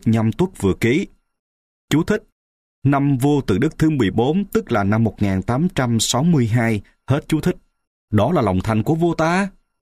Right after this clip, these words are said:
Ông Thử hỏi. "Tôi không nghĩ như anh, chắc đó là cái cớ, còn bên trong lại muốn tìm cách thương nghị chuộc lại đất." Ông Thử gật đầu. "Có lẽ ở chỗ đó, nhưng con mèo đã ngậm con chuột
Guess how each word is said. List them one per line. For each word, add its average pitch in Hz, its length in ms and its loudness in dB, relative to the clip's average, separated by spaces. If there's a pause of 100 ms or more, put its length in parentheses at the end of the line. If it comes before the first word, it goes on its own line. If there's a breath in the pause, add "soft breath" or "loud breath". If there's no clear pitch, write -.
(240)
Ông 107 180 0
Thử 98 200 0
hỏi. 98 240 0 (420)
"Tôi 92 100 2
không 92 280 0
nghĩ 82 200 2
như 110 180 2
anh, 104 320 0 (320 soft breath)
chắc - 220 -4
đó 131 180 0
là 120 100 -2
cái 120 280 -4
cớ, 170 340 0 (200)
còn 82 200 -2
bên 110 160 0
trong 123 320 0
lại 85 120 0
muốn 123 220 2
tìm 90 220 0
cách 151 220 -4
thương 131 280 2
nghị 90 200 2
chuộc 95 300 -2
lại 87 160 0
đất." 170 220 0 (580)
Ông 117 180 0
Thử 98 300 0
gật 98 220 -4
đầu. 82 260 -2 (500)
"Có 117 140 0
lẽ 107 320 0
ở 113 140 0
chỗ 101 240 -2
đó, 139 300 0 (400 soft breath)
nhưng 147 280 2
con 135 280 0
mèo 95 240 0
đã 85 140 0
ngậm 113 360 2
con 127 240 0
chuột 98 240 0